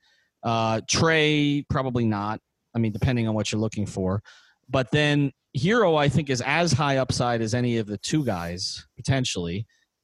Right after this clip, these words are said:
I think Nunn, even being twenty-four years old, may be as high upside.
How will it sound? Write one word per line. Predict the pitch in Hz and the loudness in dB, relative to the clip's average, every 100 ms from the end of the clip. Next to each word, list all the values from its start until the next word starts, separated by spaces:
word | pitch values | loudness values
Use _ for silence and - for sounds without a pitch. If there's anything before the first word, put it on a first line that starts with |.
| - | -2
I | 147 | 0
think | 196 175 | 0 0
Nunn, | 135 147 196 196 160 160 160 - | 2 2 2 2 2 0 -2 -2
even | 156 160 | 0 2
being | 147 147 139 | 2 2 2
twenty-four | 131 147 131 127 127 | 0 0 0 0 0
years | 123 113 | 0 2
old, | 135 131 | 2 2
may | 123 | 0
be | 120 113 | 0 0
as | 110 | 0
high | 117 110 104 | -2 -2 -2
upside. | 101 - 104 104 | -4 -2 -2 -2